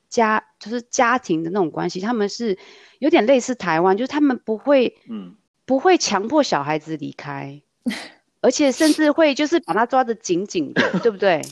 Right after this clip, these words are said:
Speaker 3: 我觉得啊，等一下，
Speaker 1: 对啊，
Speaker 3: 我觉得，我，我，
Speaker 1: 嗯。
Speaker 3: 这个，这个没有错，这个是没有错的。但是我觉得刚刚那个Leon的问题，呃，又是另-，我觉-，我觉得可能有另外一个回答，因为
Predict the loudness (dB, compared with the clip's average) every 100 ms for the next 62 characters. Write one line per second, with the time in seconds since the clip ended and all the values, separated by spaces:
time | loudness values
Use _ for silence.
0 | -16 -18 -4 -2 0 0 2 0 0 -4
1 | -8 -10 -10 -10 0 2 4 2 -2 -8
2 | -8 -6 -8 -8 -8 -8 -10 -12 -14 -14
3 | -10 -10 -10 -8 -8 -8 -8 -8 -8 -10
4 | -10 -10 -8 -6 -6 -4 -6 -6 -8 -8
5 | -8 -8 -8 -10 -16 _ _ -8 -4 -4
6 | -4 -4 -6 -6 -6 -8 -8 -12 -10 -10
7 | -14 _ -6 -4 -2 -2 -4 -6 -6 -10
8 | -16 -4 -4 -2 -2 0 0 -2 -2 -8
9 | -8 -8 -6 -6 -6 -10 -8 -8 -8 -10
10 | -6 -6